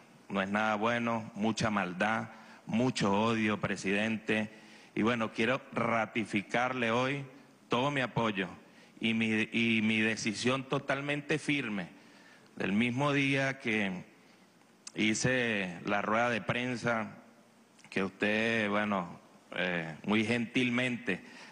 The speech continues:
estaba conectado con la primera combatiente en, en TikTok. Y bueno, recibimos esa llamada y nos llenó mucho de alegría.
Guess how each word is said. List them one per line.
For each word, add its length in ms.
estaba 400
conectado 640
con 140
la 120
primera 380
combatiente 840
en, 100
en 200
TikTok. 580
Y 100
bueno, 360
recibimos 720
esa 240
llamada 920
y 640
nos 180
llenó 260
mucho 280
de 60
alegría. 640